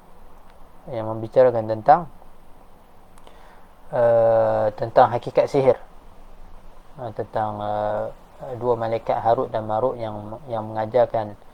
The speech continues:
uh, sihir kepada manusia sebagai satu ujian.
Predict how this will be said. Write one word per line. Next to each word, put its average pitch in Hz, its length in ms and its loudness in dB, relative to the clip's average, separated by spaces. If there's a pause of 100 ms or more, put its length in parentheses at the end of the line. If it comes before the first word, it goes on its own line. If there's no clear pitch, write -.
(200)
uh, 113 80 -6
sihir 123 320 -2
kepada 113 320 -2
manusia 110 400 -4
sebagai 117 240 -4
satu - 240 -6
ujian. 117 400 0